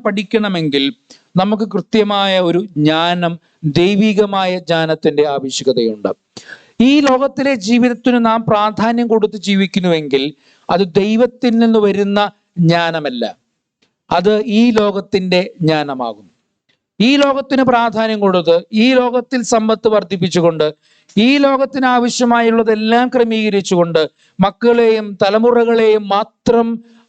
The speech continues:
ആ, ഫോക്കസ് ചെയ്തുകൊണ്ടുള്ളതായ ഒരു ജീവിതമാണ് നാം ജീവിച്ചു തീർക്കുവാൻ ആഗ്രഹിക്കുന്നതെങ്കിൽ അത് ഈ ലോകത്തിൻ്റെ ജ്ഞാനം മാത്രമാണ് എന്ന് കാണാൻ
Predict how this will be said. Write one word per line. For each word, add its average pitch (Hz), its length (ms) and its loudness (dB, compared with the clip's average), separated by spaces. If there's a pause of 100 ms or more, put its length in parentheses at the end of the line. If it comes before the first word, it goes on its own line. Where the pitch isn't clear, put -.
(140)
ആ, 175 280 2 (120)
ഫോക്കസ് 220 420 0
ചെയ്തുകൊണ്ടുള്ളതായ 208 1000 0 (320)
ഒരു 196 100 4 (160)
ജീവിതമാണ് 214 600 0 (100)
നാം 196 100 -2 (140)
ജീവിച്ചു 208 420 -2
തീർക്കുവാൻ 190 440 0
ആഗ്രഹിക്കുന്നതെങ്കിൽ 175 800 0 (520)
അത് 190 120 0 (220)
ഈ - 20 4 (200)
ലോകത്തിൻ്റെ 220 600 -2 (220)
ജ്ഞാനം 196 500 0 (140)
മാത്രമാണ് 175 680 -2
എന്ന് 160 160 -8
കാണാൻ 156 220 -4